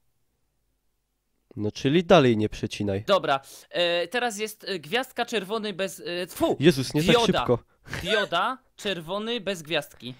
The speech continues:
Speaker 1: E, przewód jest czerwony.
Speaker 2: Tak.
Speaker 1: Czekaj, ja to muszę po kolei, bo ja muszę to wyszukać. Czerwony, dobra. E,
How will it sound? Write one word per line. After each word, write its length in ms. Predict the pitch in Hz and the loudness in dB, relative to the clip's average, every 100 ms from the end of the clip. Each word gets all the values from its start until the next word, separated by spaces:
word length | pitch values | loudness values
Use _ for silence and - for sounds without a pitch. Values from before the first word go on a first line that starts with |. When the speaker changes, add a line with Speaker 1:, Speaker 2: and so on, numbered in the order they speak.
| - _ _ | -18 _ _
Speaker 1:
E, 220 | - 127 123 | 0 2 2
przewód 560 | - 156 170 175 - | 2 2 2 0 -2
jest 300 | 143 151 - | 0 0 -2
czerwony. 960 | - 160 156 135 139 131 117 123 139 170 - | -4 0 0 0 2 4 4 4 4 2 0
Speaker 2:
Tak. 120 | 156 | 0
Speaker 1:
Czekaj, 160 | 160 123 | 2 4
ja 100 | 139 | 4
to 120 | 165 | 4
muszę 220 | 156 151 | 2 0
po 120 | 165 - | -4 -2
kolei, 380 | 170 151 123 | 4 6 6
bo 100 | 110 | 4
ja 120 | 120 120 | 2 2
muszę 260 | 123 135 | 0 -4
to 140 | - 123 | -4 -6
wyszukać. 400 | 131 139 107 - - - - - | -4 -6 -6 -8 -12 -20 -20 -10
Czerwony, 600 | - 151 156 147 123 113 | 0 2 4 4 4 4
dobra. 480 | 110 135 117 110 104 - _ - | 4 6 6 4 0 -4 _ -20
E, 40 | - | -2